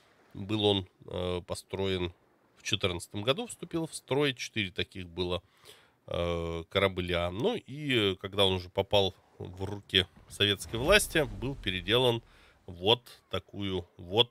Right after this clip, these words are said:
Октябрьскую революцию. После Цусимского сражения российские кораблестроители приняли решение, что надстройки,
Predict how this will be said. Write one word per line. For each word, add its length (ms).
Октябрьскую 960
революцию. 840
После 400
Цусимского 520
сражения 1080
российские 540
кораблестроители 800
приняли 500
решение, 420
что 360
надстройки, 840